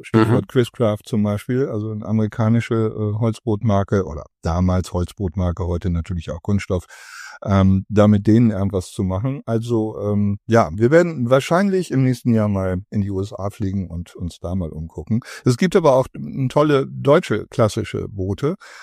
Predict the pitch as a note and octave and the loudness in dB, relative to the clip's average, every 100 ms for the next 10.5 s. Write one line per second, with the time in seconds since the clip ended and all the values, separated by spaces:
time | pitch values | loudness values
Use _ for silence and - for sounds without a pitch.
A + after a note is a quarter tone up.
0 | - - G#2 G#2 G#2 G#2 G2+ G2+ - G#2+ | -14 -4 2 2 4 2 2 -2 2 2
1 | C#3+ C3 - G#2+ G2+ A2+ C3 A2 E2+ F2 | 4 4 2 2 4 4 4 2 0 -2
2 | F2 C#3+ E3+ G2+ A2+ A2+ A#2 A#2 A2+ - | -2 -2 -4 -6 -4 -4 -4 -6 -4 -2
3 | G#2 G2 - F2 F2 F2 - F#2 F#2+ C3 | -2 -2 -4 -6 -6 -8 -6 -6 -2 -4
4 | D3+ A#2 C#3 D3+ A2 A2+ C3 D#3+ D#3+ D#3 | 2 2 4 4 6 6 6 6 6 4
5 | - _ _ _ _ _ A#2+ A#2 A2+ - | 0 _ _ _ _ _ 2 4 2 -2
6 | - A2+ - - A#2+ - A2 G#2+ G#2+ G2+ | -4 -4 -4 -2 -2 2 2 2 0 0
7 | G2+ G2+ G2 F#2+ F#2 F2+ F2 - A#2+ - | 2 2 0 0 -2 -2 -4 0 0 2
8 | A2+ - G2+ - G2 F#2+ F2 D#2+ D2+ D#2 | -2 0 -2 0 0 2 0 -2 -2 -2
9 | D#2+ D#2+ D2+ D2+ - - - - C#2+ C#2+ | 0 0 0 -2 -4 -16 -14 -6 -2 -2
10 | C#2+ D2+ - C#2+ | -2 -6 -8 -12